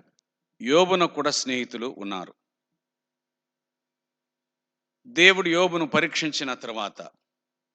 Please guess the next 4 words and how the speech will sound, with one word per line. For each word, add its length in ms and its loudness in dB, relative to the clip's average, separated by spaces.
అతని 280 2
స్థితిని 380 2
గూర్చి 640 0
విని, 600 -2